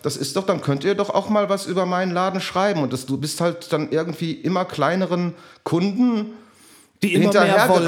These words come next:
Speaker 2: wollten.
Speaker 1: oder als Redakteur, das ist immer, „Ja, schreib doch mal was über die oder da, über den.“ Ja, das, äh, das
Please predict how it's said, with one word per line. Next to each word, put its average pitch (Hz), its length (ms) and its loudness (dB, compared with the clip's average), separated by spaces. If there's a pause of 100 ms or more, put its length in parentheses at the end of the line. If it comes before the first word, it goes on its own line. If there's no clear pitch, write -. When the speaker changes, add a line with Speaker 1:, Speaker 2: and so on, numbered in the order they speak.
(160)
Speaker 2:
wollten. - 40 -2
Speaker 1:
oder 165 100 4
als 151 160 0
Redakteur, 175 300 0
das 165 100 -4
ist 131 120 -8
immer, 165 220 0
„Ja, 123 140 -6
schreib 127 300 -4
doch 123 160 -4
mal 120 120 0
was 113 180 -6
über 101 120 -4
die 117 300 -4
oder 113 240 -2
da, 107 340 -4
über 101 180 -4
den.“ 113 300 -6 (500)
Ja, 104 280 -4
das, - 420 -6
äh, 98 300 -2 (1200)
das - 360 -10